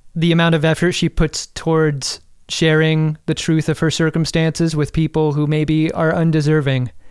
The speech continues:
And, like, I felt sometimes watching this film that I was undeserving of her effort.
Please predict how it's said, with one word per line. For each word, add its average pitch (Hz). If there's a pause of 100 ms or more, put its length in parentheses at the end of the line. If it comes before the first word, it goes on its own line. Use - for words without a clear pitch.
(420)
And, 175
like, 165 (500)
I 220
felt 165
sometimes 151
watching 156
this 147
film 156
that 156
I 175
was 151
undeserving 135 (340)
of 160
her 156
effort. 135